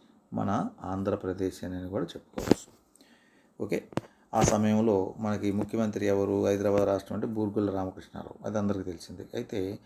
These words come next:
గవర్నర్ ఎవరు అంటే ఉస్మాన్ అలీ ఖాన్. ఇతన్ని రాజ్ ప్రముఖ్ అని కూడా అంటారు. ఎందుకంటే పంతొమ్మిది వందల నలభై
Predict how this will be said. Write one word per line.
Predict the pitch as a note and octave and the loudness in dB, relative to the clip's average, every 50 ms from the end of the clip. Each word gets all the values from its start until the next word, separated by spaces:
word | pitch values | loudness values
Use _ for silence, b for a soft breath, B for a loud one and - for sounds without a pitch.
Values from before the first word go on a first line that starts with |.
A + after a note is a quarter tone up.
| b b b b - A2 A2 | b b b b -8 -4 -2
గవర్నర్ | G#2+ A2+ B2 C3+ C#3 C3+ B2+ G#2+ G#2+ G2+ | 0 2 2 2 2 2 2 4 4 4
ఎవరు | G2 F#2+ G2 F#2+ F#2 | 2 2 0 -2 -4
అంటే | F#2+ - D3+ A#2 F#2 F#2+ G2 G2 B B B B B - A2 | -4 -4 -4 -4 -2 -4 -6 -8 B B B B B -8 -8
ఉస్మాన్ | G2+ - - B2+ B2 B2 B2 B2 - - G2+ G2 | -8 -4 -2 0 2 2 2 0 0 0 0 2
అలీ | G2+ G2+ G2 G2 - | 2 2 2 0 -4
ఖాన్. | F#2+ F#2 F#2 - - B B B B B B - A#2 | -6 -8 -8 -8 -10 B B B B B B -6 -4
ఇతన్ని | - A#2+ A#2 A2+ G#2+ G2 F#2+ F#2 | 0 2 2 2 2 0 0 0
రాజ్ | F2 G#2 C3 D3+ D3 - - - | 2 2 2 0 0 -4 -6 -4
ప్రముఖ్ | B2 A#2 A2+ A2+ G#2+ - - G#2 | -2 0 0 0 0 -2 -4 -4
అని | G2+ G2+ F#2+ | -2 0 0
కూడా | G2 F#2+ F#2 | 0 0 -2
అంటారు. | F#2 F2+ - F2+ F#2 - G2 | -4 -6 -8 -10 -10 -6 -4
ఎందుకంటే | A2 B2 B2 A#2 A2+ A2+ - B2+ - | -4 -4 -2 -2 -4 -4 -4 -6 -6
పంతొమ్మిది | - G2+ G#2+ A#2+ C3 C3 | -4 -4 -4 -4 -2 -2
వందల | C3 B2+ A#2+ A2+ | -2 0 0 0
నలభై | A2 G#2+ - - | -2 -2 -2 -2